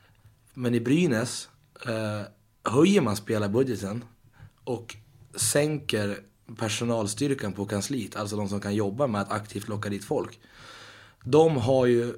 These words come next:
liksom köpt S H L:s koncept och den hela tankegången som finns i svensk hockey, att det är stjärnor som drar folk.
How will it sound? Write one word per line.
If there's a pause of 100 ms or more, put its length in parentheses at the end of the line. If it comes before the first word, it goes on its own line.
(120)
liksom
köpt (280)
S
H
L:s
koncept
och
den
hela
tankegången
som
finns
i
svensk
hockey,
att
det
är
stjärnor
som
drar
folk.